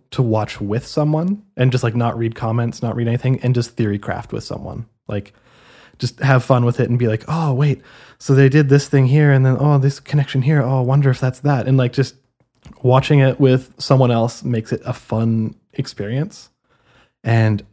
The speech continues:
like, I, I would heavily recommend it. So, like, Pat, I would recommend it. You, you watch it with your partner, 'cause I imagine you both would have a fun time with it. If Andre was here, I'd recommend it.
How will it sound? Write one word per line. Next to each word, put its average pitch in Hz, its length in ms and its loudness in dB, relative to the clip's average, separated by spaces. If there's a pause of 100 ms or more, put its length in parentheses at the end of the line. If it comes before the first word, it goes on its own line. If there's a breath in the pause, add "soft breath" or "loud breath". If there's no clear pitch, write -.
(160)
like, 107 260 -10 (120)
I, 120 200 -4
I 117 220 -6
would 110 220 -4
heavily 117 560 0
recommend 101 400 -6
it. - 240 -12 (220)
So, - 160 -4
like, 101 260 -6 (220)
Pat, 107 320 -6
I 113 80 -6
would 110 100 -4
recommend 110 380 -4
it. 104 80 -8
You, 107 260 -8
you 120 120 -2
watch 113 220 -2
it - 20 -2
with 110 140 -4
your 117 100 -4
partner, 117 420 -4
'cause 113 180 -6
I 110 80 -4
imagine 110 340 -4
you 110 100 -6
both 107 260 -6
would 120 80 -4
have 123 140 -4
a 120 40 -10
fun 123 200 -2
time 117 220 -4
with 117 140 -4
it. 117 200 -4 (360 soft breath)
If 127 140 -2
Andre 120 240 0
was 113 140 0
here, 117 220 0
I'd 110 200 -6
recommend 113 360 -4
it. 110 200 -8